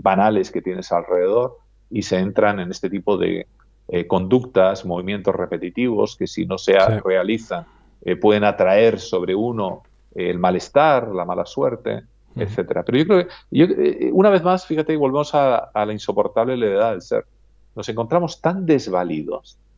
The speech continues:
Speaker 1: De repente, cuando creemos que todo está bajo control, una persona cercana a nosotros o nosotros mismos enfermamos y nos morimos.
Speaker 2: Fíjate
Speaker 1: Y
Speaker 2: que la
Speaker 1: entonces,
Speaker 2: siguiente,
Speaker 1: Dios,
Speaker 2: La siguiente
Speaker 1: Dios
Speaker 2: pregunta,
Speaker 1: santo, ¿no?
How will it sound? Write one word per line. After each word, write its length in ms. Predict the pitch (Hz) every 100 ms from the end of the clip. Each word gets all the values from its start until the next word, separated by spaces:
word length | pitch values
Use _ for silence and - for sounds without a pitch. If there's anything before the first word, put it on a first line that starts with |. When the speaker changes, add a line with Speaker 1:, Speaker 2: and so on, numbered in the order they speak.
| _ _ _ _ -
Speaker 1:
De 60 |
repente, 240 | 104 143 170
cuando 260 | 139 123
creemos 400 | 117 123 156 151
que 160 | - 107
todo 380 | - 139 139 139
está 280 | - 131 123
bajo 260 | 113 113
control, 560 | 107 101 120 135 202 - _ _ _
una 180 | 117 117
persona 300 | 117 - 123
cercana 460 | - 104 123 127 123
a 20 |
nosotros 420 | 107 - 135 165
o 80 | 113
nosotros 360 | 98 113 123 110
mismos 380 | 123 151 185 -
enfermamos 640 | 101 - 147 120 208 - -
y 80 | 110
nos 120 | 98
morimos. 400 | 107 185 95 - _ _ _
Speaker 2:
Fíjate 360 | - 104 123 120
Speaker 1:
Y 40 |
Speaker 2:
que 60 | 127
la 80 | 120
Speaker 1:
entonces, 120 | 104
Speaker 2:
siguiente, 360 | 104 110 117 147
Speaker 1:
Dios, 300 | 139 143 - _ _ -
Speaker 2:
La 100 | 117
siguiente 360 | 92 101 117 135
Speaker 1:
Dios 60 | 120
Speaker 2:
pregunta, 280 | 131 143
Speaker 1:
santo, 280 | 151 185 82
¿no? 180 | 98